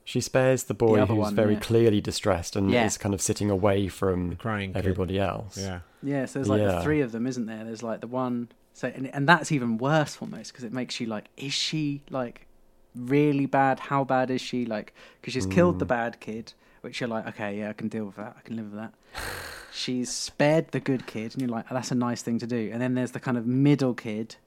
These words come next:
Speaker 2: who's also
Speaker 1: Yeah.
Speaker 2: been <laughs> killed, and you're like, "Oh."
Speaker 1: Well, the kid who was almost, who kind of led him into the trap, essentially, who
Speaker 2: Mm.
Speaker 1: set up the
Speaker 3: Mm.
Speaker 1: trap for him, he does get killed.
Speaker 2: Mm.
Speaker 3: It's his
Speaker 1: And
Speaker 3: trainers that we see.
Speaker 1: Yeah.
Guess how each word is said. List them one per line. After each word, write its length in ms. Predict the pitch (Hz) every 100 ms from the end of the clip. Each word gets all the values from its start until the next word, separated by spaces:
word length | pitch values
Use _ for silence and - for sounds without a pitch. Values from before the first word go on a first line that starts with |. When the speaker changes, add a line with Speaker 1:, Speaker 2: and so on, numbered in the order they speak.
| _ _
Speaker 2:
who's 160 | 117
also 340 | 123 139 131 107
Speaker 1:
Yeah. 200 | 95 87 90
Speaker 2:
been 180 | 127 131
<laughs> 120 | -
killed, 320 | - 165 -
and 120 | 156 143
you're 80 | -
like, 460 | 147 143 - - - - - - _
"Oh." 240 | 165 180 139
Speaker 1:
Well, 100 | 135
the 60 |
kid 260 | 143 185 208
who 160 | 170 147
was 140 | 131
almost, 260 | 139 131 120
who 180 | 131 120
kind 160 | 131
of 80 | 113
led 260 | 117 127 -
him 140 | 123
into 260 | 120 110 107
the 80 | 98
trap, 440 | - 143 - -
essentially, 680 | 104 110 110 - - - 113 - -
who 220 | 131 123
Speaker 2:
Mm. 60 | 113
Speaker 1:
set 280 | 104 110 -
up 280 | - - 113
the 80 |
Speaker 3:
Mm. 40 | 104
Speaker 1:
trap 260 | 117 107 -
for 220 | 101 87
him, 260 | 85 85
he 240 | 87 110 113
does 240 | 107 98
get 220 | - -
killed. 420 | - - - - - _ 151
Speaker 2:
Mm. 420 | 107 107 101 98 - _ _ -
Speaker 3:
It's 140 | 117
his 160 | 135 98
Speaker 1:
And 80 | 92
Speaker 3:
trainers 360 | 123 117 104
that 80 | 101
we 100 | 95
see. 320 | 92 120 98 87
Speaker 1:
Yeah. 280 | 95 -